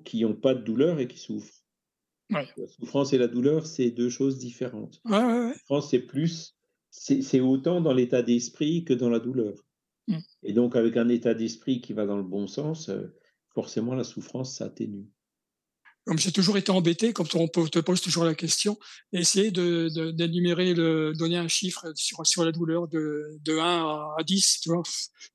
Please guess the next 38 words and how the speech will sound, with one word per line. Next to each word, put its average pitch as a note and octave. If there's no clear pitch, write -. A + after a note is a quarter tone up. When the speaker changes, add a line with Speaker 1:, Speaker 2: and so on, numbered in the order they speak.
Speaker 1:
Oui, D3+
oui, -
oui, C3+
oui, C3
oui. A#2+
Speaker 2:
C'est, -
c'est -
Speaker 1:
Non, C3
et -
puis F3
Speaker 2:
difficile, C3+
Speaker 1:
bon, B2
Speaker 2:
quoi. B2+
Speaker 1:
ils A2
ont, G#2
après, A2+
quand A#2+
tu -
dis G#2
que -
t'as F#2+
mal, C3
évidemment, G2+
ils C#3+
te G2+
donnent F#2
des, E2
des E2
Speaker 2:
Bien G#3+
Speaker 1:
trucs -
Speaker 2:
sûr. A#3+
Speaker 1:
qui G#3
sont F2+
quand G2+
même G2
vachement F2+
efficaces, D#3+
quoi. -